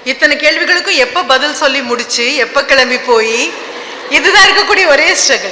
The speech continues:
Come on, life is never a struggle, it's an opportunity, dear. It's an opportunity.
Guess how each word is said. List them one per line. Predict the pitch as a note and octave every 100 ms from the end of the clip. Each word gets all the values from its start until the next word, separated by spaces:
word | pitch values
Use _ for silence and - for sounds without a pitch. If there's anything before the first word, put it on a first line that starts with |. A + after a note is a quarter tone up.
| -
Come | D#4+
on, | G#4
life | C#4 D#4+ G#4+
is | G#4+ D4
never | D#4+ G4
a | -
struggle, | D4+ C#4 C#4 C#4+ B3+
it's | C#4+ D4
an |
opportunity, | C#4 D4 D4 C#4+ C#4 C4+ A3
dear. | G3 E3+ F3 - - - - - - - - -
It's | - C#4+
an | G4+
opportunity. | F#4+ G4+ B4 - G4 C#4 A#3+ G#3